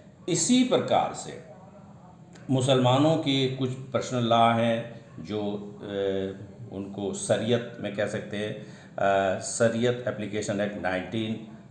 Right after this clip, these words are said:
थर्टी सेवन, कुछ aspect हैं उनके, अ, द-, dissolution, dissolution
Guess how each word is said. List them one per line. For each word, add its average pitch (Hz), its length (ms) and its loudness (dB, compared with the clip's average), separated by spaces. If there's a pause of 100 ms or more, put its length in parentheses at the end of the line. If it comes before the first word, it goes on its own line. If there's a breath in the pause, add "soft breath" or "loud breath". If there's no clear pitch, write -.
थर्टी 101 200 -2
सेवन, 104 320 2
कुछ 123 260 -2
aspect 120 420 2
हैं 113 60 4
उनके, 113 240 2
अ, - 640 -2 (300 loud breath)
द-, 101 340 -2
dissolution, 127 800 0 (280)
dissolution 123 880 -2